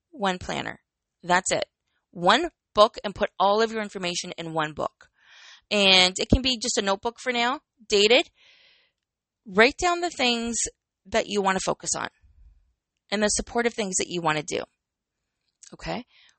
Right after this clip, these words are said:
Why you want to do it. So some examples, some things I don't write down because it makes sense. Emptying the dishwasher in the morning. This way here it can be loaded all day long. Load the dishwasher throughout the day. That way there, the work is easier after dinner. Clean as I cook.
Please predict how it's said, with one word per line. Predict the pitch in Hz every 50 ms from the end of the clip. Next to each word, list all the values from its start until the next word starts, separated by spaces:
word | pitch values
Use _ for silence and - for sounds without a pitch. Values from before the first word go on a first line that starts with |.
| _ _ _ -
Why | 180 180 180 175 185 208
you | 214 226 220
want | 220 208 208
to | 196
do | 185 - - -
it. | - - -
So | - 240 226
some | - 262 269
examples, | 311 311 262 262 214 190 175 - 190 233 294 - - - _ _ _ _ _ _ _ _ _ _ _ - - - _ -
some | - 302 285
things | - 277 262 240 254
I | 220
don't | 214 - - 214 233 269 - -
write | 226 202 170 -
down | - 170 151 143 156 190
because | 165 - - 208 -
it | - - -
makes | 151 143 - - -
sense. | - 135 - 202 302 - - - - - _ _ _ _ _ _
Emptying | - 214 214 - - 240 233
the | 220
dishwasher | 214 220 220 - - 202 185 190 - -
in | 185 180
the | 180
morning. | 180 170 160 143 120 120 127 _ - - -
This | 160 - -
way | 170 165
here | 165 175 165
it | - -
can | 190 175
be | 185 180
loaded | 175 175 165 165 165 170
all | 160 156
day | 160 160 156 151
long. | 147 131 123 - - _ _ _ _ _ _ _ _ _ _ _ _ _ _ -
Load | 202 220 254 269
the | - 240
dishwasher | 240 233 240 - - 220 214 220 - - 214 220
throughout | - - 175 165 160 -
the | - 196
day. | 240 269 285 202 160 175 - - - _ _ -
That | 151 160 151 -
way | - 170 170 175
there, | 202 247 285 285
the | 262 240 208
work | 196 185 - -
is | 190 - 180
easier | 165 165 - 165 156 147
after | 131 - - - 208
dinner. | 233 320 359 302 - - _ _ _ _ _ _ _ _ _ _ _ _ _ _ _
Clean | - - 214 185 180 196
as | 208 -
I | 240 240
cook. | - - 381 - - -